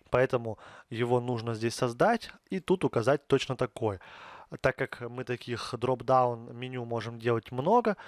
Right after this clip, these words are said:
поэтому у каждой будет свой идентификатор и вызываться она будет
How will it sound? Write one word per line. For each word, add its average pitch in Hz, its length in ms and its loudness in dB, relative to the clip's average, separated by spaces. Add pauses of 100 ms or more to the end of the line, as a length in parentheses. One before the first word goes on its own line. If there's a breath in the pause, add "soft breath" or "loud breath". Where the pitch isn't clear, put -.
(200 loud breath)
поэтому 135 340 2
у 117 40 -4
каждой 120 340 0
будет 113 180 -10
свой 120 220 -2
идентификатор 131 880 -2
и 160 140 -6
вызываться 120 560 0
она 120 140 -2
будет 117 300 -8